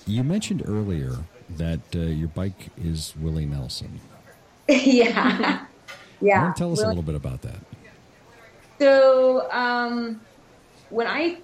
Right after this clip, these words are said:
Speaker 2: thought about, like, when I was first thinking of, like, "Okay, I wanna buy a motorcycle,"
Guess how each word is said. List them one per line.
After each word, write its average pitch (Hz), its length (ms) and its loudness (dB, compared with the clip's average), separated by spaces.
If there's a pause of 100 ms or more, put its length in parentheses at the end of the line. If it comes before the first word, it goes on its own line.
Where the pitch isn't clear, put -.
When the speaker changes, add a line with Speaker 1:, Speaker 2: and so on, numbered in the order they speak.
Speaker 2:
thought 220 300 2
about, 185 600 -2 (160)
like, 180 260 -4 (300)
when 196 120 -4
I 190 100 -2
was 185 100 -4 (160)
first 214 340 0
thinking 190 400 0
of, 180 120 -2
like, 170 260 0 (600)
"Okay, 170 340 2
I 175 80 4
wanna 175 240 4
buy 175 180 4
a 185 80 6
motorcycle," 175 880 2